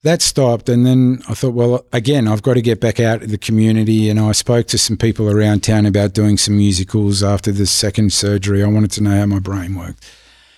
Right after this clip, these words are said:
And then I thought, "I've got to do this to see where I'm at. I've got to put a local band together to see where I'm at and to see if I can cope with all that sort of stuff." So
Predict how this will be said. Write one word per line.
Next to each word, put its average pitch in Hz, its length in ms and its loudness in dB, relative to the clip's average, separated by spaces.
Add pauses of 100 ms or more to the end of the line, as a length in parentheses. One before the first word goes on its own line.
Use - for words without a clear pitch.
(220)
And 123 140 2
then 120 100 2
I 113 80 2
thought, 120 320 0 (420)
"I've 127 280 -4
got 151 120 0
to 156 80 2
do 120 260 2
this 110 220 2
to - 100 -6
see 117 220 0
where 107 220 2
I'm 101 140 2
at. 104 320 0
I've 107 140 -2
got 127 120 0
to 127 80 0
put 139 160 -2
a 117 40 2
local 113 340 0
band 107 300 0
together 104 340 0
to 101 100 -4
see 110 220 -2
where 104 220 0
I'm 104 160 0
at 104 240 -2 (580)
and 110 320 0
to 95 60 -2
see 113 180 -2
if 101 120 -2
I 101 80 0
can 101 200 -2
cope - 380 -4
with 107 180 -2
all 104 160 -2
that 104 220 -4
sort 98 180 -6
of 92 60 -6
stuff." - 440 -4
So 120 580 0